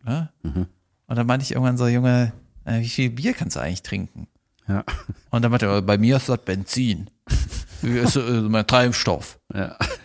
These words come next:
Speaker 1: Da hab ich gedacht, okay. Und ich hab einfach, ne, ich hab das schon öfter erzählt, ich hab für Drogis keine Antennen.
Speaker 2: Ja, ja.
Speaker 1: Die sind dann irgendwie weird, ne? So
Speaker 2: Ja.
Speaker 1: wie meine Eltern haben mir früher mal erklärt, „Ja, der Dingens, äh, ist immer lustig.“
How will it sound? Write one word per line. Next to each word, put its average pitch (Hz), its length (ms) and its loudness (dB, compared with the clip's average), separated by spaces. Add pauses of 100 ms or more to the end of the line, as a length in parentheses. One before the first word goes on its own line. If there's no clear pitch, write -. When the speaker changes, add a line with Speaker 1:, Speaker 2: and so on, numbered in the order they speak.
(140)
Speaker 1:
Da 90 80 -8
hab 92 60 0
ich 95 60 0
gedacht, 92 560 -4
okay. 107 400 2
Und 123 180 0
ich - 180 -2
hab - 240 2
einfach, 143 360 4
ne, 143 260 2
ich - 140 -2
hab 131 60 2
das 131 140 0
schon 127 100 -2
öfter 127 160 0
erzählt, 127 220 -2
ich - 40 -4
hab 147 80 -2
für 127 180 2
Drogis 143 640 2
keine 143 280 0
Antennen. 123 440 0 (140)
Speaker 2:
Ja, 107 100 2
ja. 104 220 4 (160)
Speaker 1:
Die 117 80 4
sind 139 160 4
dann 131 160 4
irgendwie 131 280 4
weird, 123 480 6
ne? 127 220 2
So 113 100 4
Speaker 2:
Ja. 95 60 2
Speaker 1:
wie 120 220 0
meine 120 400 0 (160)
Eltern 131 280 2
haben 143 100 2
mir 135 80 0
früher 139 180 0
mal 135 120 2
erklärt, 131 260 0
„Ja, 143 120 4
der 123 140 0
Dingens, 135 520 -2
äh, 143 280 0
ist 135 100 -2
immer 151 160 0
lustig.“ 143 600 -2